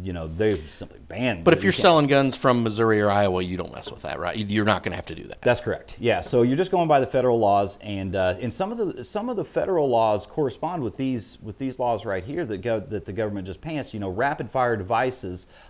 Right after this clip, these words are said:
Speaker 1: Um, you know, ev-, that, that's one of those terms where everybody, a lot of people that weren't really up to the speed on guns, what guns, you know, the gun, what, what is a rapid fire device? Uh, the first thing people think of is it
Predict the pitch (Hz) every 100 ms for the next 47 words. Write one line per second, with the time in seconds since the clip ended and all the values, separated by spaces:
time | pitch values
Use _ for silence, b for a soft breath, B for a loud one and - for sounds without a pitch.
0 | B - 104 98 98 95 85 113 101 98
1 | - 131 123 147 147 120 170 - 180 151
2 | 120 - 147 135 127 117 113 110 107 120
3 | 127 117 120 113 107 98 - - 110 139
4 | - 143 131 107 92 104 127 123 - -
5 | 107 110 104 98 110 - 95 87 - 123
6 | 120 107 95 87 90 117 113 107 101 95
7 | 95 107 101 90 85 80 95 82 B B
8 | B - 107 120 98 101 131 139 175 139
9 | 98 95 85 - 95 87 78 65 - 117
10 | 117 175 160 160 139 139 110 135 131 104
11 | 92 90 95